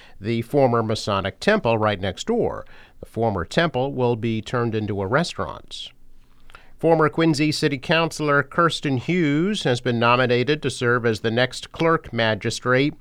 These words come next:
of the South Boston Division of the Boston Municipal Court.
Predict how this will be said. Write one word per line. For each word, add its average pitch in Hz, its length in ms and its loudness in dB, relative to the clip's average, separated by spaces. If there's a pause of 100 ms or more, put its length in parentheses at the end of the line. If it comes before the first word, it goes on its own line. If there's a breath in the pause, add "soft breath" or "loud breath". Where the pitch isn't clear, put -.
(360 loud breath)
of 95 100 -6
the 104 100 -4
South 156 420 0
Boston 135 680 0
Division 107 580 0 (380 loud breath)
of 110 200 0
the 113 80 0
Boston 104 520 0
Municipal 107 500 -4
Court. 208 460 2